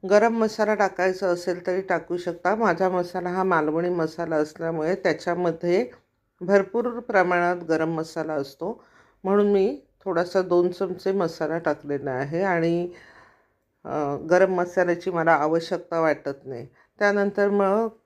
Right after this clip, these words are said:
ते थोडंसं परतून घेतल्यानंतर टोमॅटो टाकायचा आणि व्यवस्थित टोमॅटो परतून घ्यायचा. आता मी ह्या वस्तू परतत आहे, तोपर्यंत तुम्ही माझ्या चॅनलला सबस्क्राईब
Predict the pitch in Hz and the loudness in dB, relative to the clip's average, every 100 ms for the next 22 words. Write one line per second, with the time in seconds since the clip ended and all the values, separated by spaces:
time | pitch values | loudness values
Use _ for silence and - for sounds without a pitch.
0 | - 214 214 202 196 190 208 190 170 202 | -4 -4 0 0 2 0 -2 -2 -2 -4
1 | 202 190 190 190 196 196 185 208 226 202 | -2 -2 -2 -2 0 0 -2 -4 0 0
2 | 151 147 147 143 131 - 117 95 - - | 0 -2 -4 -4 -4 -4 -8 -8 -12 -16
3 | 120 _ _ _ _ _ _ _ _ _ | -18 _ _ _ _ _ _ _ _ _
4 | _ - 180 202 190 185 190 - 220 214 | _ -2 2 4 6 4 2 -2 -10 -4
5 | 196 180 185 196 190 180 175 196 190 185 | -2 -2 -2 -4 -2 -4 -4 -6 -8 -8
6 | 190 170 156 175 185 175 - 180 202 - | -10 -10 -10 0 2 2 -2 -2 -2 -4
7 | 180 185 180 190 202 220 214 - _ - | -2 -2 0 0 0 0 -4 -12 _ -14
8 | 170 185 180 175 175 185 185 165 160 180 | 0 2 4 2 -2 -4 -4 -4 -2 -2
9 | 175 170 202 247 - - _ 196 196 190 | -2 -2 -2 -4 -10 -20 _ 0 0 2
10 | 180 180 180 190 185 185 180 202 185 165 | 2 2 0 -6 -4 -2 0 2 2 0
11 | 170 180 196 208 175 160 165 175 175 175 | 0 2 2 2 2 2 -2 0 -2 -2
12 | 170 - - 180 | -6 -6 -4 -2